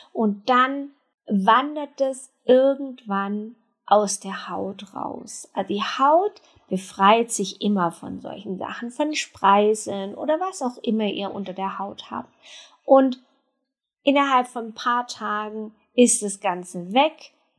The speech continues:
und ihr seht nichts mehr davon. Aber das ist nicht gefährlich, kann sich vielleicht entzünden, aber da sind jetzt keine Erreger oder sonst irgendwas drin, da müsst ihr euch also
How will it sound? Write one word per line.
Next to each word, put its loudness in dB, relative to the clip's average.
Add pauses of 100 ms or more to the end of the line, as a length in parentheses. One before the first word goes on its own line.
(240)
und 0
ihr 2
seht -6
nichts -16
mehr -16
davon. -16 (100)
Aber 4 (440)
das 0 (320)
ist 0
nicht 0
gefährlich, -4 (920)
kann 6
sich -2
vielleicht -8
entzünden, 0
aber 2
da 2
sind -6
jetzt -18
keine -2 (580)
Erreger 0 (440)
oder -2
sonst -4
irgendwas -2
drin, 2
da 4
müsst 2
ihr -4
euch -6
also -12